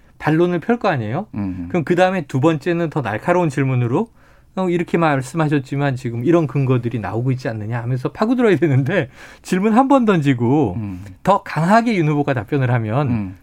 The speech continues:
Speaker 1: 그 다음에 대응을 안 하더라고요.
Speaker 2: 도덕성이
Speaker 1: 넘어-,
Speaker 2: 문제입니다.
Speaker 1: 넘어갑시다. 뭐, 이렇게.
Speaker 2: 도덕성. 이렇게 계속 도덕성 얘기만.
Speaker 1: 아하, 네.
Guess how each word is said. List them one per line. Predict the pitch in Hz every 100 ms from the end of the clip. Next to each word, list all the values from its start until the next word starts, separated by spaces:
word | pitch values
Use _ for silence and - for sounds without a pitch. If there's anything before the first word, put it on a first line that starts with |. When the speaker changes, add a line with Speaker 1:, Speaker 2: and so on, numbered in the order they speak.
| _
Speaker 1:
그 | -
다음에 | 170 180 170
대응을 | 123 120 170 151
안 | 98
하더라고요. | 143 156 113 98 107 -
Speaker 2:
도덕성이 | 147 196 233 - - 156
Speaker 1:
넘어-, | 180 269 262
Speaker 2:
문제입니다. | 175 156 151 - 135
Speaker 1:
넘어갑시다. |
뭐, | 170
이렇게. | 175 185 180
Speaker 2:
도덕성. | 147 - -
이렇게 | 139 147 120
계속 | 127 202 269
도덕성 | - 233 214 202 175
얘기만. | - 123
Speaker 1:
아하, | 143 120 104 95 90 80 -
네. | 101 92